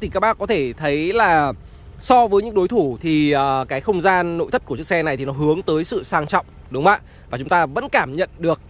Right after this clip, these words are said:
cái sự khác biệt so với những chiếc xe trong cùng tầm tiền. À, vậy thì, à, đầu tiên chúng ta có vô lăng bốn chấu bọc da cao cấp, được chưa ạ? Nội thất thì, à, được trang bị ghế da màu kem. Đấy, ở giữa lục lỗ thông hơi nhá, thì chúng ta ngồi vào cảm giác không bị bí và còn mát, đúng không ạ?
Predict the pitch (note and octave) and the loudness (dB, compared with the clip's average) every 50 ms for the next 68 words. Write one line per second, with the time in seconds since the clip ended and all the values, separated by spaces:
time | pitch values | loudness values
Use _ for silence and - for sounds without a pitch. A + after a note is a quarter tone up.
0 | - - - - C3+ C#3 - A3+ E3 - A3+ G#3+ A3 F#3+ E3+ - - - E3+ D#3+ | -20 -14 -6 -4 -4 -4 -4 -6 -4 -2 -2 0 2 0 0 0 -2 0 0 0
1 | D#3+ C#3+ C#3+ D3 D3 D#3 E3+ F#3 F#3+ G3+ - A#3+ - - G3+ F3+ E3 D#3 D3 - | 2 0 0 0 0 -2 -2 -4 -4 -4 -4 -4 -2 0 0 2 2 0 -2 -6
2 | - - G3+ E3+ D#3 - E3+ C#3+ C#3 E3 D3+ C#3+ D3 E3+ E3 C#3+ - - - - | -4 -2 -2 -2 0 0 -2 0 0 0 0 0 2 2 2 2 0 -6 -20 -20
3 | - - - - - - - C3 - G#3 G3 - A3+ G#3+ G#3 G3+ G3 G3 - G3+ | -20 -20 -20 -20 -10 -4 -2 0 2 2 2 2 4 4 4 4 4 2 0 -2
4 | G3 G3+ A#3+ G#3+ G#3 F#3 - G#3 G3+ - F#3 F3 G3+ G#3+ G#3 G#3 G3+ F#3+ E3+ E3 | 0 2 2 0 0 0 0 0 0 0 -2 0 2 2 2 2 2 0 -2 -4
5 | - - F3+ D#3 E3+ A3+ E3+ - - G#3+ - F3 E3+ - - E3+ - G#3+ A3 - | -2 0 0 0 0 0 -2 0 2 2 2 2 0 -2 -4 -2 2 2 2 0
6 | - - - - - C#3+ C3+ - F#3 F#3 - - - - - - - - - - | 0 -20 -20 -16 -10 -6 0 2 2 2 2 -2 -10 -20 -20 -12 -6 -4 -2 0
7 | - F#3+ - - - - F#3 F3+ F3 E3+ E3+ E3 E3+ E3 D#3 - G#3+ G3 F#3+ G3 | 0 0 0 -2 -6 -2 0 2 4 4 4 4 2 0 -2 -2 -2 -2 0 -2
8 | G3 E3 D3+ C#3+ D#3 D#3 E3 F3+ F#3+ A3+ G#3+ G3+ G3 F#3 F3 E3 D3+ - - A3+ | -4 -4 -2 0 2 2 2 2 2 2 2 2 2 0 -2 -4 -6 -4 -2 0
9 | A3+ A3 F#3 - - - - - - - - - - - - - - - - - | 0 0 -2 -6 -14 -20 -20 -20 -20 -20 -20 -20 -20 -20 -20 -20 -20 -20 -16 -8
10 | - B2+ C#3+ F3 - - F#3 D#3+ B2+ A3+ B3+ B3 E3 A3 A3+ - B3 G#3 G#3 G#3+ | -4 -2 -2 0 0 -2 -4 -4 -2 -4 -4 -4 -2 -2 -2 -2 -2 0 2 2
11 | G#3 G3 E3+ F#3+ G#3 G3 - - C#3 D#3 D3+ F3+ F3+ F3 F3 D#3 C#3 C#3 - C#3 | 2 2 2 0 -4 -4 -8 -14 -10 -6 -4 -2 0 0 0 0 -2 -2 -6 -4
12 | B2+ C#3 G3+ G#3+ - - - - G#3+ F3 D#3 - E3+ D#3 D3+ E3+ - - - - | -4 -2 -2 -4 -4 -6 -4 -4 -4 -4 -4 -2 -2 0 0 -2 -4 -8 -12 -6
13 | C#3 C3 C3 B2+ - C3+ C3+ C#3+ F#3 A3+ A#3+ - - - - - C#3+ F#3+ G3+ - | -4 -4 -4 -2 -4 -6 -2 0 0 0 0 -2 -8 -16 -10 -4 -2 -2 -2 -2